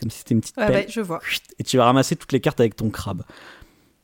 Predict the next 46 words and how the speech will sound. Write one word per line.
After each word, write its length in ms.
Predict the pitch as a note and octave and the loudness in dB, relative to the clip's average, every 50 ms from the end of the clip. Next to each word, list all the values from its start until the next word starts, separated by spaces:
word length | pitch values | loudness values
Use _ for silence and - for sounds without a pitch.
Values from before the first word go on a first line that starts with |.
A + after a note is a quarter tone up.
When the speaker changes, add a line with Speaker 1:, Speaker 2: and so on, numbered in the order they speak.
| _ _ - | _ _ -10
Speaker 1:
Encore 140 | - - C3 | 0 2 4
une 40 | C#3 | 4
fois, 80 | E3 G3+ | 4 4
c'est 120 | - - | 2 2
pas 100 | - D#3 | 0 0
expliqué 280 | F#3+ - - E3+ - D#3+ | 0 0 -4 0 2 4
dans 100 | D3 C3 | 4 6
la 100 | A#2 A2+ | 4 6
règle, 240 | G#2+ A#2 F#3 - - - | 4 2 2 0 -4 0
mais 340 | - A2 A2 A2 G#2+ - - - | 2 2 4 4 4 2 2 2
intuitivement, 520 | E3 F3 - F3 D#3 - D3 C#3 D3 D#3 | 0 2 2 0 -2 -2 0 2 2 4
les 100 | F3 D3 | 4 4
gens 180 | A2+ A#2 C3+ D3 | 4 4 2 2
font 180 | - - A#2 A2 | 4 2 0 0
ça, 260 | - - C#3 E3+ - | 2 2 0 0 0
et 60 | - | -2
je 60 | - | -2
trouve 120 | - F#3+ - | -2 -4 -2
qu'il 140 | - B2 | 0 0
y 20 | G#2+ | 0
a 40 | G#2 | 0
un 60 | G2 | -2
truc, 260 | - - D#3 - - | -2 -4 -6 -2 0
euh, 160 | A2 G#2 G2 - | -2 -2 0 -2
assez 260 | - - - C3 A#2 | -2 -2 0 -2 -2
cool, 200 | - - F#3 E3 | 0 0 -2 2
parce 180 | - A#2 - | 0 -2 -2
que 80 | - - | -2 -6
ça 140 | - - G#2 | -2 -2 2
donne 180 | G#2+ B2+ C3+ | 2 4 4
l'impression 340 | B2+ A#2 - A#2+ - D#3+ D#3+ | 4 2 0 0 0 0 0
que 200 | - - A2 G2+ - - - - - _ _ | 2 0 0 0 -2 -6 -18 -20 -20 _ _
c'est 100 | - - | -2 0
comme 140 | C#3+ C#3 | 0 0
si 160 | - - E3+ D3 | 0 0 2 4
le 120 | B2+ A2+ | 4 2
crabe, 340 | - - - D3 D3+ D3 - _ _ - - - - _ _ - | 2 0 2 2 2 2 0 _ _ -14 -14 -14 -14 _ _ -2
hop, 200 | B2 - _ - - | -2 -2 _ -4 0
il 120 | B2 A#2 | 2 2
emportait 360 | A2+ A#2 - - - - A#2 G#2 | 2 2 0 -4 0 0 0 0
tout, 260 | - - D#3 E3 - | 0 -6 -6 -6 -2
et 80 | - A2+ G#2+ | 0 0 0
il 60 | G2+ | 0
se 80 | - G#2+ | -2 -2
Speaker 2:
Mm. 40 | |
Speaker 1:
rangeait, 340 | G2 - B2 A2+ A2+ A#2+ A2 | 0 2 2 4 4 2 0